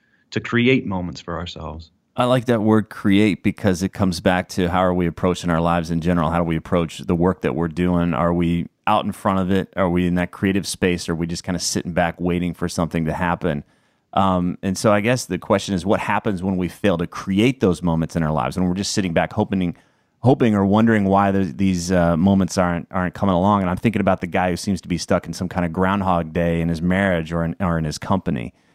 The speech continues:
Speaker 2: Um, is the, i-, can we use the concepts in this book to start to create this life in a more proactive way to, where we can fill our lives with more of these types of moments? Is that possible?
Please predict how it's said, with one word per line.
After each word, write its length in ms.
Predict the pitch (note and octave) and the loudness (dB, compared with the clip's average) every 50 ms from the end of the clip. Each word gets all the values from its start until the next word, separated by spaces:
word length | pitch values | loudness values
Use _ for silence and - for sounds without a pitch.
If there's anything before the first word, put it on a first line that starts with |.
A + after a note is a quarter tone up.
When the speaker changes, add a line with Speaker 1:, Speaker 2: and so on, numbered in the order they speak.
| _ _ _ | _ _ _
Speaker 2:
Um, 520 | - F2+ F2 F2 E2+ E2+ E2 E2 E2 E2 - - - - - - _ E2+ - - _ _ _ _ - - _ _ _ _ | 0 0 2 2 2 2 0 0 -2 -4 -6 -8 -12 -14 -14 -16 _ -20 -20 -20 _ _ _ _ -20 -20 _ _ _ _
is 200 | - A#2 G#2+ G2+ | 0 0 2 4
the, 140 | A2 A#2 - - | 2 2 2 0
i-, 340 | A2 - F#2+ A#2 - - - | -4 -2 -2 -4 -4 -6 0
can 140 | - B2+ A2 | 2 4 6
we 100 | A#2+ B2+ | 6 6
use 340 | A2+ G#2+ A#2+ C#3 D3 C3+ - | 6 6 6 6 6 6 2
the 80 | A#2+ - | -2 -2
concepts 500 | - - A2+ A#2 A#2 - B2+ A2+ - - | 0 0 0 0 2 0 -2 -2 0 2
in 80 | A2 | 4
this 160 | A2 A2 G2+ G2 | 4 4 2 0
book 280 | G2+ G2 A2 A2+ - | 2 2 2 2 2
to 80 | - G#2 | -2 -6
start 260 | - - G#2+ G2 - | 0 2 0 0 0
to 60 | - | -2
create 640 | F2 - - - - F2+ F#2 F#2+ G2 G#2 G#2+ - - _ _ _ _ _ _ - | -10 -10 -14 -14 -8 -4 0 0 2 2 0 -2 -6 _ _ _ _ _ _ 0
this 180 | A2 G2 - | 0 0 2
life 260 | G2+ G2 G2 G#2+ - - | 2 2 2 2 2 0
in 80 | G2 | 0
a 60 | F#2 F2+ | 2 2
more 220 | F#2 G2 G2 F#2 | 2 2 0 0
proactive 640 | - - - G#2+ G2 F#2 F#2 F#2+ G2 F#2+ - F#2+ E2 | -2 -4 0 0 2 2 2 2 0 -2 -4 -8 -2
way 140 | E2+ F#2 F#2 | 0 0 2
to, 120 | F#2 G2 F2 - - - | 2 0 -2 -4 -8 -14
where 180 | - G2+ G2+ G2 | -6 -2 0 0
we 140 | F#2 F#2+ F2 | 0 0 0
can 140 | - F2+ E2 | 0 -2 -4
fill 340 | - - - A#2 A2 G#2 | -4 -2 2 2 4 4
our 120 | A2 G2 F#2 | 4 4 4
lives 320 | F2+ F2+ F2 F#2 G2+ F#2 | 4 2 2 2 2 0
with 120 | F#2+ F2+ - | -2 -2 0
more 140 | G2 F#2+ | 2 2
of 60 | F2+ F2+ | 2 2
these 140 | F2+ E2+ | 0 0
types 240 | - G2+ F#2 F2+ - | 0 0 -2 0 0
of 60 | F2 | 0
moments? 320 | F2 E2+ E2+ G2 A#2 A2+ - | 0 2 2 2 0 -2 -2
Is 80 | E2+ | 0
that 180 | E2 G#2 G#2+ - | 0 0 0 0
possible? 640 | - - D#2+ D#2+ - - - A2+ C3+ D3 E3 - | -4 -2 -2 -2 -2 -2 -4 -4 -2 -4 -4 -6